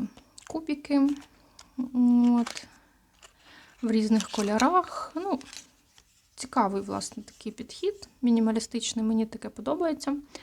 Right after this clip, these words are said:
І пробничок виглядає отак. Е, ноти такі, що, ну, ви бачите, апельсиновий цвіт, бергамот, фрезія, жасмін, мускус, троянда, бензинова смола, кашміран, кедр. Ну, кедр — це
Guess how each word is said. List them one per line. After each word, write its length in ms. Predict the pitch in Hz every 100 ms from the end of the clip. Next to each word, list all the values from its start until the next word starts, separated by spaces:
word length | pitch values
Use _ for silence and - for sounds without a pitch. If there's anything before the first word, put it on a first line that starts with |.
| - - - - _ - _ _
І 280 | - 254 294
пробничок 480 | 302 240 226 220 -
виглядає 420 | 220 208 202 208
отак. 680 | 214 226 294 349 392 - - - - _ 240
Е, 20 | 226 220 214 220 226 - - 247 214 -
ноти 600 | 247 220 220 226 226 220
такі, 380 | 190 202 - 240
що, 320 | - - - 220
ну, 140 | 247
ви 80 | 185
бачите, 440 | - - - -
апельсиновий 580 | 202 208 - 220 214 214
цвіт, 340 | - - 330 349
бергамот, 440 | 220 208 220 214
фрезія, 720 | - - 269 302 277 269 247 240 - _ _
жасмін, 500 | - 214 - 220 214
мускус, 440 | 214 220 - -
троянда, 560 | - - 208 240 320 285
бензинова 580 | 202 208 208 214 202 202
смола, 320 | - 226 247
кашміран, 480 | 269 - 214 220 226
кедр. 440 | 220 - 185 - - _ - - - - - - _ _ -
Ну, 120 | 285
кедр — 440 | 285 285 247 254 233
це 500 | - 233 226 214 196